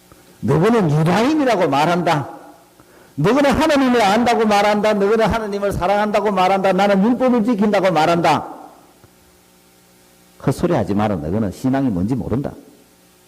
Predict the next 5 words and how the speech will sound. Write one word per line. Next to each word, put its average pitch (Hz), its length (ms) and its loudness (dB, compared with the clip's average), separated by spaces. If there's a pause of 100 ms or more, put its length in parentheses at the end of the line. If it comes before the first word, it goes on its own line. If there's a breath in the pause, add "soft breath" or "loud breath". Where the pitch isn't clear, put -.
(360)
왜? 131 420 -2 (1700)
내가 247 880 2 (260)
하나님의 247 480 2
아들인데 165 880 0 (260)
너희는 139 760 -2